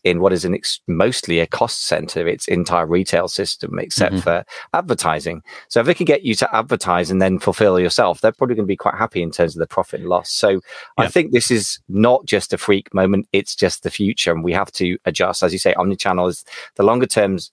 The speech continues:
Speaker 1: solution. Even if you're selling on Amazon a few things that are relevant, first of all, sales location kind of boils down to different countries. So do you, how much stock do you send from China to the U S or U K or Germany? It's probably a little bit on the later side to be deciding that, but it's certainly
Speaker 2: Mm-hmm.
Speaker 1: a part of the thing.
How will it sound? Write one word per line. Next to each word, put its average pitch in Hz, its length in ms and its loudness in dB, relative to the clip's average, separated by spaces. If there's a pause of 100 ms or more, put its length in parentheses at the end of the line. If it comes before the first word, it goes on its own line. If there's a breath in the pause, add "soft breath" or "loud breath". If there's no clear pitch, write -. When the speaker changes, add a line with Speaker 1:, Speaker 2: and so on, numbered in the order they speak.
Speaker 1:
solution. 101 640 2 (320 soft breath)
Even 190 260 4
if 165 80 4
you're 160 80 0
selling 143 300 2
on 110 80 2
Amazon 104 320 0
a 92 40 -2
few 117 240 -2
things 95 320 -2
that - 100 -2
are 95 100 0
relevant, 98 360 0
first 143 180 2
of - 60 -6
all, 113 40 -4
sales 117 260 2
location 95 640 0
kind 101 160 -2
of 85 80 -6
boils 95 260 4
down 85 160 0
to - 80 -14
different 90 280 -8
countries. 92 520 -2 (220 loud breath)
So 98 180 -2
do 90 140 -4
you, - 80 2
how 104 100 0
much - 180 -2
stock - 260 0
do 104 80 -4
you 92 40 -2
send 90 260 0
from 92 100 -4
China 87 320 0
to - 120 -16
the 90 100 -4
U 85 100 0
S 87 240 0
or 87 60 0
U 90 180 -2
K 87 220 0
or 87 60 2
Germany? 87 380 2
It's - 100 0
probably 110 300 2
a 95 40 4
little 110 240 4
bit 95 160 2
on 90 120 -2
the 87 80 2
later 92 320 2
side 85 380 0
to - 100 -14
be 85 80 -6
deciding 87 440 0
that, 82 180 0
but 87 160 -2
it's - 120 -4
certainly - 300 2
Speaker 2:
Mm-hmm. 101 120 0
Speaker 1:
a - 20 0
part 92 240 0
of 92 60 -18
the 87 80 -10
thing. 85 280 -4